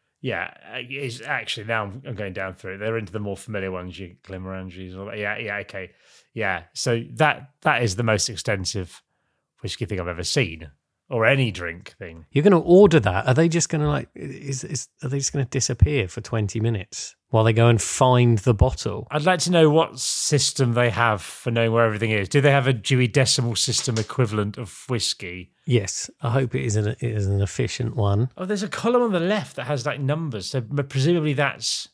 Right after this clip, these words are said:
Speaker 2: Yeah.
Speaker 1: where they are or something. It's, it's where they're stored.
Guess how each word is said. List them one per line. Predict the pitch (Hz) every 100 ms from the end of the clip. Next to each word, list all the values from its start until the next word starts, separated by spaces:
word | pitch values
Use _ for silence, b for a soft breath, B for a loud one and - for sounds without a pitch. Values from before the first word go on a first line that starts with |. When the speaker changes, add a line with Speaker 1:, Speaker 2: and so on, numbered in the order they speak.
| _ 113
Speaker 2:
Yeah. | 117 113 127 151 117 98 _ _
Speaker 1:
where | - 127 127
they | 127
are | 131 135 156 156
or | 160
something. | 143 160 139 180 175
It's, | 160 - -
it's | 135 - - - - _ _ _ _
where | 123
they're | 120
stored. | 120 - - 143 143 156 143